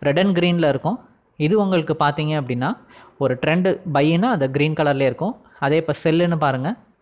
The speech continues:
அது உங்களுக்கு ரெட் கலர்லேயே இருக்கும். இந்த மாதிரி தான் உங்களுக்கு நாங்க டிசைன் பண்ணியிருக்கோம். ஏன்னா அது பார்த்தோன்னே நீங்க ரொம்ப ஈஸியா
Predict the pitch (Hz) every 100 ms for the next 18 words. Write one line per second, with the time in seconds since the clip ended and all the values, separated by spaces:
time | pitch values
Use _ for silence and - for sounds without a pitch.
0 | 120 123 123 117 95 196 247 - 135 123
1 | - 143 127 127 123 - 208 - - -
2 | - 165 175 170 170 175 139 127 127 120
3 | 156 294 135 123 117 127 117 113 113 -
4 | 180 - 135 151 143 151 170 - 196 185
5 | 151 135 147 147 147 165